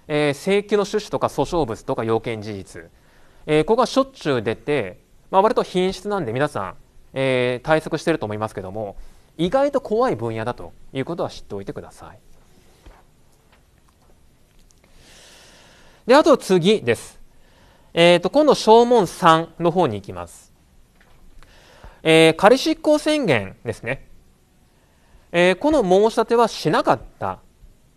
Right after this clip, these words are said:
で、えー、それがなぜかという話になっています。で、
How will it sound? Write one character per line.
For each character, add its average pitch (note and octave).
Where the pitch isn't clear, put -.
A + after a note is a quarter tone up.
で、 A3
え C#3+
ー、 -
そ F#3+
れ G#3+
が F3
な B2
ぜ C3
か F2+
と G3+
い G#3+
う G#3+
話 G2+
に E3+
な G#2+
っ -
て -
い -
ま -
す。 -
で、 F3